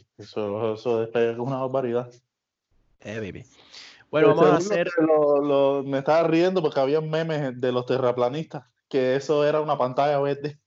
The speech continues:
Speaker 1: <laughs> que nos estaban tomando el pelo.
Speaker 2: <laughs>
Speaker 1: La gente no, no,
Speaker 2: Oye,
Speaker 1: no
Speaker 2: a
Speaker 1: cree.
Speaker 2: ver, eh, vamos a cambiar un poquitico el tema rápido y ya vamos a recomendar, eh,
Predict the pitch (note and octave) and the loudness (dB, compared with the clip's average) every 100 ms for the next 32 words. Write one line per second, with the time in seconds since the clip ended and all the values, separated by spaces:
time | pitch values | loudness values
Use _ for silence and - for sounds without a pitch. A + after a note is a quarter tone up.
0 | _ _ - D#3 F3+ D#3 D3+ D#3 E3+ F3 | _ _ -4 -2 0 0 0 0 -2 -2
1 | D3 D3+ D3+ C#3 B2+ B2+ D3 - - - | -4 -2 -4 -6 -4 -4 -4 -8 -10 -10
2 | - _ - - D3+ D3 C3 C3 - _ | -18 _ -18 -8 -6 -6 -8 -10 -14 _
3 | - - C3+ C3+ D3 D3+ D3 C#3+ C#3 C#3 | -20 -6 0 2 0 0 0 0 0 0
4 | D3+ B2+ - - - _ C3 B2+ C3+ D3+ | -2 -4 -10 -20 -20 _ -12 -4 -2 -2
5 | D#3+ - C3 C3+ C3+ D3 E3 D#3+ D#3+ D3+ | -2 -4 -4 -4 -2 -4 -4 -4 -2 -2
6 | D#3+ D#3 D3 D3+ D3 D3+ D3 F3 F3 C3+ | -2 -4 -2 -2 0 -2 0 0 0 -2
7 | C3+ A#2+ A#2 A#2 B2+ C#3 C#3+ C#3 B2 A#2 | -4 -6 -8 -6 -8 -8 -10 -12 -12 -12
8 | A2 A2+ A#2+ B2+ - A#2 A2 G#2 F#2+ | -10 -6 -6 -6 -8 -4 -4 -4 -8